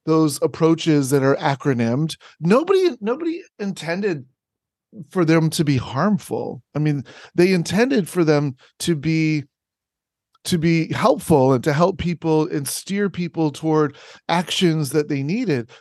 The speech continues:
But then you take that and you stick it in a deficit environment, right?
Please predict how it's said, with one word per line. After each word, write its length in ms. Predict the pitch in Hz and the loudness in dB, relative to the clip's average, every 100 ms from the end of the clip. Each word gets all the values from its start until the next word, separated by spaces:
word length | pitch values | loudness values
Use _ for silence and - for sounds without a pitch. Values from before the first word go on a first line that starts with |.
| - | -4
But 120 | 175 | 2
then 200 | 226 226 | 2 2
you 120 | 196 | -2
take 400 | 151 220 302 311 | 0 0 0 0
that 420 | 160 123 123 214 - _ _ _ _ - | 0 2 2 -2 -6 _ _ _ _ -2
and 160 | 196 | 0
you 140 | 202 196 | 2 -2
stick 580 | - - - 269 277 | -4 -10 -8 -6 -4
it 160 | 311 302 233 | -4 -4 0
in 120 | 190 | 0
a 100 | 180 | 0
deficit 1000 | 135 120 196 214 226 254 - 233 233 - _ _ _ _ _ _ _ _ _ _ _ _ _ | -2 0 0 0 0 -2 -2 -2 -2 -2 _ _ _ _ _ _ _ _ _ _ _ _ _
environment, 1040 | 175 165 147 233 302 202 131 123 - 208 - - _ _ _ _ _ _ _ | 0 2 2 2 2 2 2 -4 -8 -12 -20 -20 _ _ _ _ _ _ _
right? 380 | - 160 220 285 | 0 2 2 0